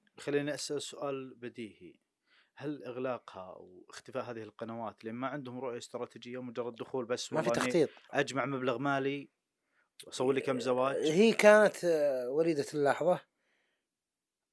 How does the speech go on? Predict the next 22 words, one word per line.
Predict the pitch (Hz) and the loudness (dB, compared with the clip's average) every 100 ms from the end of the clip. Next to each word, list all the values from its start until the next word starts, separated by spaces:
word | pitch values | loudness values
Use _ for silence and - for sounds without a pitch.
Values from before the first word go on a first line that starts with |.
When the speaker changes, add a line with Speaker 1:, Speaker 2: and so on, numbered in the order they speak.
| - | -12
Speaker 2:
و-، | 120 120 117 113 107 | -8 -2 -2 0 -2
وفكرة | 120 - 160 - 156 170 - _ _ _ _ _ | -4 0 -2 4 8 8 4 _ _ _ _ _
وطبقت، | 113 - 170 135 - 147 | -6 0 2 2 4 2
وكان | - 160 | 2 0
فيه | 135 143 | 2 2
مادة، | 143 147 139 185 - _ _ _ _ _ _ _ _ _ - | 4 4 6 4 4 _ _ _ _ _ _ _ _ _ -2
مادة، | 151 160 131 151 123 - - _ _ - | 4 4 6 6 6 0 -12 _ _ -2
آه، | 117 110 104 95 95 95 - 64 - | 2 2 0 -4 -6 -6 -6 -8 -10
business | 117 147 156 196 - | -2 0 2 2 2
ومادة | 160 160 180 175 160 180 | 2 4 4 4 8 8
ع-، | 143 135 120 | 8 4 4
آه، | 143 127 127 123 117 113 113 110 104 107 | 4 6 4 0 -4 -6 -8 -10 -12 -6
إعلامية. | 123 131 131 165 190 - _ _ _ _ _ _ _ - | 0 2 2 4 2 2 _ _ _ _ _ _ _ -14
آه، | 127 139 143 143 - | -4 2 4 2 8
طرحت، | 214 190 156 - 135 - | 12 12 12 8 4 4
كثر | 190 151 156 | 4 8 6
الطرح | 147 156 135 - | 8 4 4 2
فيها، | 143 139 | 2 2
ك-، | 131 156 147 | 2 -2 -6
خلاص | 139 196 156 - | 0 0 0 -2
الناس | 170 196 180 - | -4 -4 -4 -4
تكررت، | - 175 131 107 | 2 2 2 -8